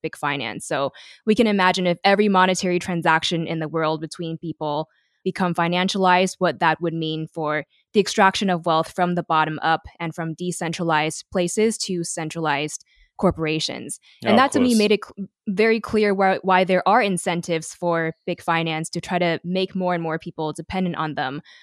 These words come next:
Speaker 2: Yeah.
Speaker 1: And I know you're well aware of the contradictions of technology, though, as you share,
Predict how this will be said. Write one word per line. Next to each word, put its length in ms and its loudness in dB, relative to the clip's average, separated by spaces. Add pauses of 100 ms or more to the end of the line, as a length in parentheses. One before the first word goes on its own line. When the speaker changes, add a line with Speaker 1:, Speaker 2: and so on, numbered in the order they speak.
(160)
Speaker 2:
Yeah. 220 0
Speaker 1:
And 220 2
I 100 4
know 160 6
you're 240 4
well 240 6
aware 240 6
of 80 0
the 80 -2
contradictions 840 0
of 200 2
technology, 640 2
though, 340 2
as 160 0
you 80 0
share, 400 2